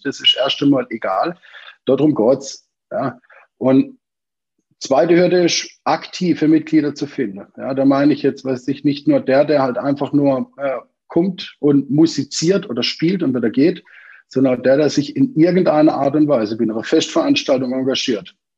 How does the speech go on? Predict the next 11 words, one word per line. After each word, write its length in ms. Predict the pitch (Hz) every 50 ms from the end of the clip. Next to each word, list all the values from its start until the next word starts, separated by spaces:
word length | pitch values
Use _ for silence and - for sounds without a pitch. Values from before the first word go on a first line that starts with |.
| _ _ _
Äh, 300 | - 131 135 127 123 117 - - - _ _ _ _ _ _ _ _ _ _ -
höchste 460 | - 123 147 160 - - - 190 180
Schwierigkeit 720 | 151 - - - 160 170 165 180 - - - 165 160 160 - -
ist 220 | 143 147 - -
dann 120 | 175 165 165
eben 280 | 156 151 147 147 139
wieder, 180 | 143 135 139 139
die 180 | 139 - 127
Vorstandskräfte 1000 | - - - 135 139 139 - - 139 135 123 - - - 135 131 123 - - 127 -
zu 120 | - 120
finden, 360 | - - 156 156 156 135 -